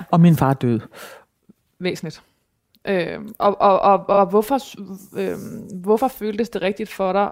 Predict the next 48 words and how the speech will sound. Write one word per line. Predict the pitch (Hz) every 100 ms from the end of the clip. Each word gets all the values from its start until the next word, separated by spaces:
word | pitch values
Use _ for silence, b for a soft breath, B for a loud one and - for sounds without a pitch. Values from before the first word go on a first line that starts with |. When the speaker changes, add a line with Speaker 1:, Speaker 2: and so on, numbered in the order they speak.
| -
Speaker 2:
at, | 180 170 160 b b _ -
øh, | 170
rejse | 165 175 -
til | -
Berlin | - 185 202 214 196 _
for | _ 190 180 -
at, | - 165 175 175 175 175
øh, |
håndtere | 170 165 190 - 254 214
det? | 170 - _ _ _ _ _ _
Speaker 1:
Jamen, | 202 190
jeg, | 196 180 -
jeg, | 185 190 196
det, | 202 190
jeg | 185
havde | 208
det | 233
ikke, | 214 214 -
inden | 190 214
jeg | 185
tog | - 165
til | 165
Berlin. | 165 160
Speaker 2:
Nej. | 180 190
Speaker 1:
Altså, | 190 175 180 175 -
øh, | - - _ -
da |
jeg | 185 185
tog | 202
til | 190
Berlin, | 185 180 190 233 214
var | 170
jeg | 175 185
sådan | - 180
på | - 165
det, | 180
man | 175 170
kan | 160
kalde | - 151 151 160 B B -
toppen | - 143 175 180
af, | 156 117 - B B
af | - 156
mit | 190 -
bjerg. | 135 131 - - - -
Speaker 2:
Ja, | 143 143
Speaker 1:
Øhm, | 143 143 143
Speaker 2:
altså | 143
karrieremæssigt. | - 185 170 175 165 160 -